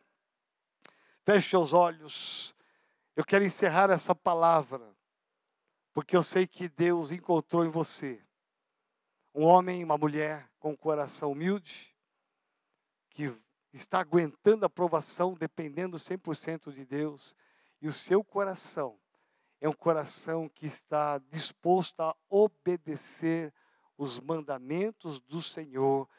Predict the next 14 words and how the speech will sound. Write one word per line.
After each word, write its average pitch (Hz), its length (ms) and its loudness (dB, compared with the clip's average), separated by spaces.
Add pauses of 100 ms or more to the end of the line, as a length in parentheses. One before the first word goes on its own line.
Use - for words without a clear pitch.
(220)
e 143 80 -10
que - 160 -14
você 156 320 -6
não 160 180 -4
vai 160 160 -2
falhar 151 460 -8
em 170 100 -14
nada, 156 540 -8 (400)
em 175 60 -12
nada. 135 400 -14 (640)
Amém? 151 420 -4 (140)
Feche 247 240 -8
os 143 140 -6
olhos. 160 640 0